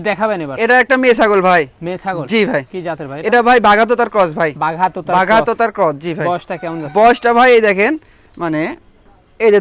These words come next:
Speaker 2: দুই দাঁত থেকে চার দাঁতে যাচ্ছে ভাই।
Speaker 1: চার দাঁতে যাচ্ছে।
Speaker 2: দুই দাঁতে থেকে চার দাঁত,
Speaker 1: নতুন
Speaker 2: নতুন।
Speaker 1: চার জাত।
Speaker 2: জি ভাই।
Speaker 1: এই হচ্ছে অবস্থা।
Speaker 2: জি, জি, জি।
Speaker 1: হাইটে কেমন যাচ্ছে?
Speaker 2: ভাই, এটার হাইটেও বড় আছে ভাই। এটার হাইটে একত্রিশ ইঞ্চি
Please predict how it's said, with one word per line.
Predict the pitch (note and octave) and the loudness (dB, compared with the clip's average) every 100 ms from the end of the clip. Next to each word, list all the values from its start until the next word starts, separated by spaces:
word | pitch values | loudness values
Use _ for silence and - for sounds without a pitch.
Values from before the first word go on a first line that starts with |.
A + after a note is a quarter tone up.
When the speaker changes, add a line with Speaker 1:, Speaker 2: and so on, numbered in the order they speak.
| F#3+ | 0
Speaker 2:
দুই | A#3+ | 0
দাঁত | A#3 - | 0 0
থেকে | C4 C4+ - | -2 -2 0
চার | C4 A3+ | 0 0
দাঁতে | A3+ A3 | 0 2
যাচ্ছে | G3 - E3 | 0 -2 -2
ভাই। | F#3+ | 0
Speaker 1:
চার | F#3+ F3+ | 0 -4
দাঁতে | F#3 E3 | -8 -6
যাচ্ছে। | D#3+ | -2
Speaker 2:
দুই | G3 A#3 | 0 0
দাঁতে | G#3+ A#3 | -2 -2
থেকে | B3 | 0
চার | A3 | 0
দাঁত, | A#3+ | 0
Speaker 1:
নতুন | B3 C4+ A#3 | 0 0 0
Speaker 2:
নতুন। | B3+ B3+ G3+ | 0 0 0
Speaker 1:
চার | F#3 E3 | 0 -2
জাত। | D#3 C3 C#3+ D3 | -6 -10 -10 -4
Speaker 2:
জি | F#3 | -4
ভাই। | D3+ B2+ _ - | -4 -8 _ -12
Speaker 1:
এই | E3 | -10
হচ্ছে | E3+ - D#3+ | -10 -8 -8
অবস্থা। | E3 D3+ F#3 | -6 -4 -2
Speaker 2:
জি, | D3 | -4
জি, | B2+ | -8
জি। | G2+ | -8
Speaker 1:
হাইটে | F3+ F#3+ | -8 -6
কেমন | F3+ E3+ | -8 -10
যাচ্ছে? | C3+ - | -10 -4
Speaker 2:
ভাই, | G#3 | -2
এটার | A#3 B3+ | 0 0
হাইটেও | A#3 A#3 C4 A#3+ | 2 2 2 2
বড় | A3 | 0
আছে | G3 F3 | 0 -4
ভাই। | B3 D3+ - _ - | -4 -6 -8 _ -10
এটার | F3+ F#3 | -4 0
হাইটে | G#3 A#3+ | 0 2
একত্রিশ | B3 - A3 G#3+ | 0 -2 -8 -8
ইঞ্চি | F#3+ | -4